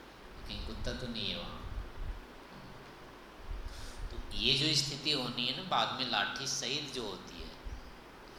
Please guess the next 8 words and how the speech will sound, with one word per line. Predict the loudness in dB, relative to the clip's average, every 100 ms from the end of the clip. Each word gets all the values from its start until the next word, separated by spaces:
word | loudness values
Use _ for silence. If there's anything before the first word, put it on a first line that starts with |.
| -12 -12 -14 -14 -14 -12 -10 -4
यानी | 0 2 2 0 -2 -2
विपरीत | -2 4 6 6 4 4
स्थिति | 4 2 -2 -2
का | 0 4 6 6 4 0 -4 -10 -12 -8 -4 -2 -2 -6 -6
उठना | -8 -6 2 4
ही | 4 2
नहीं | 0 0
है, | 0 -4 -10